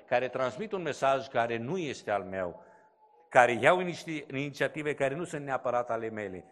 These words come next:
ci împlinesc voia lui Dumnezeu. Dumnezeu să ne binecuvânteze. Haideți să ne ridicăm cu toți în picioare înaintea Domnului, să mulțumim Domnului pentru numele lui Isus Hristos,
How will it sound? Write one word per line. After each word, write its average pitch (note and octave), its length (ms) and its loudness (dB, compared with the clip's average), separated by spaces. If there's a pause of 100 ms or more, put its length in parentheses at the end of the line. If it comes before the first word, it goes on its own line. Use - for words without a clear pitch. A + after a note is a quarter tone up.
ci - 100 -14
împlinesc A2 680 -6 (100)
voia G2+ 680 -4
lui G2 220 -10
Dumnezeu. F2+ 640 -14 (200)
Dumnezeu A2 400 0
să G#2 140 -4
ne F#2+ 80 -2
binecuvânteze. F2+ 540 -8
Haideți A2+ 260 0
să G#2 60 -8
ne G#2+ 80 -2
ridicăm G#2 300 -2
cu G2 100 -6
toți G2+ 260 -4
în F#2+ 80 -6
picioare G#2+ 360 0
înaintea G#2 300 -2
Domnului, G2+ 420 -2 (440)
să - 160 6
mulțumim B2+ 460 0
Domnului B2+ 400 2
pentru A2+ 360 0
numele A2 320 0
lui G2+ 140 -4
Isus G2 280 -10
Hristos, F2+ 600 -8